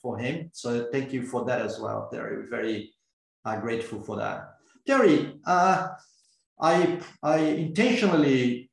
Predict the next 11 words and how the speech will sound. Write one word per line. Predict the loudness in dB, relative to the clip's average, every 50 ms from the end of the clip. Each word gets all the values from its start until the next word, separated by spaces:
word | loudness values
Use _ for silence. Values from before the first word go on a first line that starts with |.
| _ _ _ 0
just | 2 2 2 2 0 -4
introduce | -2 -2 -2 2 4 4 4 4 4 4
a | 2 2 2
small | 0 -2 0 4 4 6 6 6 6
bio | 6 6 6 6 6 6 4 4 2 2 2 0
of | -4 -6
yourself | -6 -6 -6 -6 -4 -2 0 0 0 0 -2 -6 -8
because | -10 -4 -2 0 0 0 -2 -4 -6 -10 -10 -14 -18 _ -6
there | -2 0 2
is | 2 2 2 2 2
a | -2 -4 -6